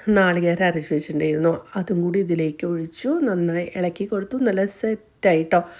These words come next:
മല്ലിയിലയും പുതിനയിലയും കൂടെ ഞാൻ കറിവേപ്പില ഇട്ടിട്ടുണ്ടായിരുന്നു കേട്ടോ. പിന്നെ ഈ ടൈമിൽ ഉപ്പൊക്കെ നോക്കി കറക്റ്റ് ചെയ്ത്, ആ, ഉപ്പ് നമ്മൾ ആദ്യം തന്നെ കുറേശ്ശെ ഇട്ടാൽ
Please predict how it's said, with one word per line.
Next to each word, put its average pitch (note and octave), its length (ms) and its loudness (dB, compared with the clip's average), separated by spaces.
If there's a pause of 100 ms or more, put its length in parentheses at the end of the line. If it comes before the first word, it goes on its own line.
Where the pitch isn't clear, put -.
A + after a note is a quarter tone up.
(460)
മല്ലിയിലയും C4 380 8
പുതിനയിലയും A#3 520 2
കൂടെ A3+ 200 2
ഞാൻ A3+ 120 0
കറിവേപ്പില F3+ 500 0
ഇട്ടിട്ടുണ്ടായിരുന്നു F3 540 -6
കേട്ടോ. E3+ 160 0 (140)
പിന്നെ B3 180 0 (120)
ഈ - 100 -2
ടൈമിൽ F3+ 240 -2
ഉപ്പൊക്കെ E3+ 340 -4 (120)
നോക്കി F3 280 -8 (120)
കറക്റ്റ് - 420 -4
ചെയ്ത്, F#3 160 0 (600)
ആ, B3+ 60 6 (140)
ഉപ്പ് A3+ 240 2
നമ്മൾ C4 180 2 (220)
ആദ്യം G3+ 180 4
തന്നെ B3+ 200 2
കുറേശ്ശെ G3 340 2
ഇട്ടാൽ D3+ 160 -4